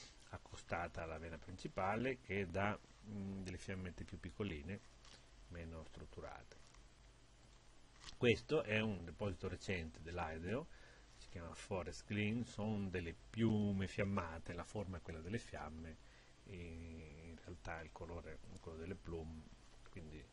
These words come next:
non sono, eh, tecnicamente non sarebbero proprio delle, delle fiamme, e anche qui vediamo nella parte superiore degli angel wing, cioè proprio le, la struttura del calcedonio.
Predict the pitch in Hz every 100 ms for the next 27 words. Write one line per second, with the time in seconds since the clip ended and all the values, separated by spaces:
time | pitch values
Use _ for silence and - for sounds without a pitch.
0 | - 95 85 82 - 87 82 76 - -
1 | - - - - - 92 80 80 80 95
2 | - 87 87 90 80 85 80 - 82 78
3 | 80 85 - 76 78 76 76 78 110 -
4 | 76 73 92 165 - - - 127 113 95
5 | - 143 98 117 190 104 131 80 90 -
6 | - 120 101 90 104 85 80 80 78 80
7 | 85 73 71 73 85 - - 78 - 76
8 | 76 73 73 - - - 85 82 117 107
9 | 90 85 80 82 76 - 80 69 71 71